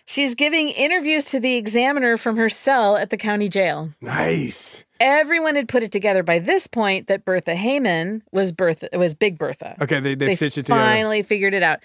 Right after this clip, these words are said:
Speaker 1: She was known in the papers at the time as the Confidence Queen.
Speaker 2: Yeah. Let me
Speaker 1: So
Speaker 2: see that.
Speaker 1: she's holding court like a queen.
Speaker 2: Uh-huh.
Speaker 1: She had a dressmaker at the jail crafting fashions
Speaker 2: A
Speaker 1: for her.
Speaker 2: dressmaker?
Speaker 1: Yeah. She's
Speaker 2: Like,
Speaker 1: in
Speaker 2: oh,
Speaker 1: the
Speaker 2: it was,
Speaker 1: middle.
Speaker 2: it was, like, incarcerated with her?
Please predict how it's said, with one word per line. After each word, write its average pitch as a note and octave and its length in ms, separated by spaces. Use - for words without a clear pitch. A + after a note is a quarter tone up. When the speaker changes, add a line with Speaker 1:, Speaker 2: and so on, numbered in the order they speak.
Speaker 1:
She C#4 240
was D4+ 200
known A#3+ 400
in G3+ 140
the A3+ 80
papers G#3 380
at A3+ 80
the A#3 80
time E3+ 240
as D#3+ 140
the D#3+ 120
Confidence F#3+ 680
Queen. - 640
Speaker 2:
Yeah. D3 260
Let C3 100
me C3 40
Speaker 1:
So G3+ 540
Speaker 2:
see - 100
that. - 60
Speaker 1:
she's A#3+ 180
holding C4 340
court - 380
like D#3 300
a E3 80
queen. C4 420
Speaker 2:
Uh-huh. B2 340
Speaker 1:
She - 180
had G4 160
a F4+ 80
dressmaker A#3+ 1040
at G3+ 140
the G3+ 80
jail F3 500
crafting E3 800
fashions C#3+ 560
Speaker 2:
A - 20
Speaker 1:
for C3+ 60
her. - 40
Speaker 2:
dressmaker? D3+ 600
Speaker 1:
Yeah. A3+ 220
She's - 180
Speaker 2:
Like, B3+ 60
Speaker 1:
in F4 40
Speaker 2:
oh, - 40
Speaker 1:
the F#4+ 60
Speaker 2:
it G4+ 40
was, F#4+ 80
Speaker 1:
middle. C4 160
Speaker 2:
it F3 60
was, E4 80
like, F3+ 100
incarcerated D#3+ 600
with D3+ 160
her? A3+ 200